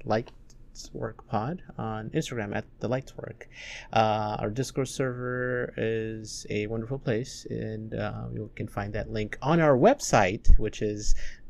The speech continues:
the Lightswork dot com. Um, it has merch that you may have seen in the wild, or at least on Twitter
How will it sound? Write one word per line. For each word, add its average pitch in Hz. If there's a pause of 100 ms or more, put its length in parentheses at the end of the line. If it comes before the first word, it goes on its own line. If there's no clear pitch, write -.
the 113
Lightswork - (340)
dot 92
com. 110 (480)
Um, 101
it 107
has 113
merch 143
that 113
you 113
may 139
have 131
seen 120
in 127
the 135
wild, 104
or 110
at -
least 104
on 107
Twitter 104